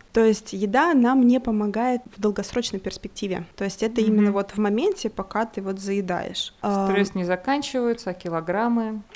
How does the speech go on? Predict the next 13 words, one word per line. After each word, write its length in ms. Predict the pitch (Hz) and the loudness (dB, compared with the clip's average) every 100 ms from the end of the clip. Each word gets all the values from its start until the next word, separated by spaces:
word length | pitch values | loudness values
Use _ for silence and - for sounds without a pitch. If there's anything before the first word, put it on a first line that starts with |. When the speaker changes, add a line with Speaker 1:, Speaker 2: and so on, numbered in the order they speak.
| - - - | -10 -10 -8
Speaker 2:
остаются. 840 | 175 - 170 165 156 - - 147 - - | -8 -4 -4 -2 -4 -8 -12 -14 -16 -10
Speaker 1:
Да. 460 | 208 202 196 196 180 185 - | -2 0 2 0 -2 -6 -8
Еще 200 | 196 240 | -4 -2
я 60 | 240 | 0
хотела 340 | 233 226 226 | 0 0 -2
бы 120 | 208 | 0
добавить 500 | 208 208 233 302 262 | 0 2 2 2 0
то, 100 | - | 0
что 180 | 208 - | -4 -4
есть 200 | 208 214 - | -4 -4 -6
такой 220 | - 208 | -4 -2
момент, 580 | 202 202 247 285 - - | 2 2 0 -2 -6 -8
ам, 520 | 202 196 190 190 208 | -4 -2 -2 -4 -6